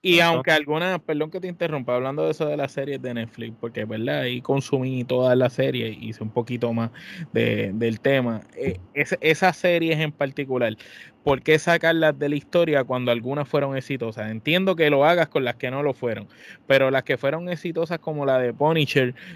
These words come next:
Speaker 1: la de Daredevil, que fueron muy buenas, quizás Jessica Jones, ¿por qué sacarlas del contexto de la historia? Y, y si van a volver a tocarla,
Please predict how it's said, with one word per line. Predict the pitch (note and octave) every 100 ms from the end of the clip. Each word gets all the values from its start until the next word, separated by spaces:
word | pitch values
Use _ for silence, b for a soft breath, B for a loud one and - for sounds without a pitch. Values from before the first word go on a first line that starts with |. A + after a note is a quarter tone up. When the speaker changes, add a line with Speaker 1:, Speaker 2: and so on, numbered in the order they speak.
| -
Speaker 1:
la | C3
de | B2+ B2
Daredevil, | B2 A#2 C3+ D#3+ D#3+ C3
que | B2 A#2+
fueron | B2+ C#3
muy | C#3+
buenas, | B2 D#3+ D3+ C3
quizás | - A#2+ C3+
Jessica | C#3+ C#3 D3+ C3+
Jones, | D#3 F3+ -
¿por | - B2
qué | A2 C#3+
sacarlas | - E3 E3+ E3+ E3 D#3 C#3+
del | D3+ C#3+
contexto | D3+ C#3+ - D#3+ - E3+
de |
la | D#3+
historia? | - G3 F3+ D3+ B B B B -
Y, | D#3+ D3 C#3 C3 -
y | D#3 C#3+ C3+ C3
si | - D#3 C#3+ C#3 C3+ C3 - _ - -
van | C#3+ D3+
a | E3
volver | F3+ E3+ E3+
a | F3
tocarla, | E3+ E3+ G3 F#3+ F3